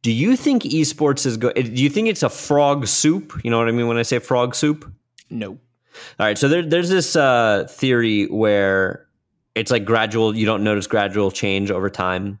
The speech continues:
Speaker 1: So the, the, the thing is, like, if you put a frog in a pot of water and the pot of water is boiling, the frog's gonna jump out. But if you put a frog in, in a pot of, like, lukewarm water and slowly over time raise the temperature,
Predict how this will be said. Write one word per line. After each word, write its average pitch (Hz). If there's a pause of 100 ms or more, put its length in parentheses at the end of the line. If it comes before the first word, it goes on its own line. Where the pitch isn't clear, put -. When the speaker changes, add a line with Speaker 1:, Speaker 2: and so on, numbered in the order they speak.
(180)
Speaker 1:
So 107
the, 107
the, 101
the 104
thing 117
is, 104
like, 104
if 117
you 117
put 160
a 135 (560)
frog 101
in -
a 101
pot 113
of 98
water 98 (800)
and 101
the 98
pot 113
of 104
water 101
is 92
boiling, 95
the 95
frog's 101
gonna 87
jump 82
out. 65 (520)
But 113
if 110
you 110
put 160
a 151
frog 151
in, 131
in 98 (180)
a -
pot 90
of, -
like, 50
lukewarm 113
water 76
and 101
slowly 123
over 104
time 110
raise 101
the 85
temperature, 143